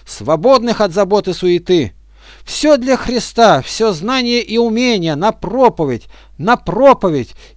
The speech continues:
и я, и ты. Стелище не в дебелой сутане,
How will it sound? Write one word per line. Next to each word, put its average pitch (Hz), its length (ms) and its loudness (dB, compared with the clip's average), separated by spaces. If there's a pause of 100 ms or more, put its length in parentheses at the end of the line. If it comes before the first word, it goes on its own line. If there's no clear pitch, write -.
и 208 100 -4
я, 247 300 4
и 226 200 -2
ты. 233 380 0 (500)
Стелище 240 720 0
не 214 160 0
в 180 40 -8
дебелой 220 480 2
сутане, 214 600 -2